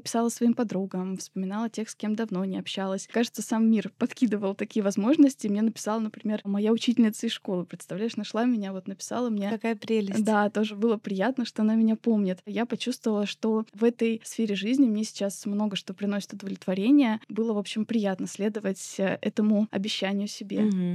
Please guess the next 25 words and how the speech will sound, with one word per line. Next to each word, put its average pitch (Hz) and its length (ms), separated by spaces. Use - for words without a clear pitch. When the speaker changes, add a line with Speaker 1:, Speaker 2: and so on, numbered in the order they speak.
Speaker 2:
Я 220 220
на 277 120
этой 247 160
неделе 208 380
отправила 190 480
столько 185 420
коротких 180 480
видео, 202 300
сколько 180 540
не 196 100
отправляла, 196 560
пожалуй, 190 380
никогда, 185 600
<laughs> - 80
потому 208 300
что - 160
это 190 160
тоже 202 240
такой 185 280
весёлый 190 420
способ, 190 560
э, 170 100
поддерживать, 180 760
э, 175 440
контакт. 240 580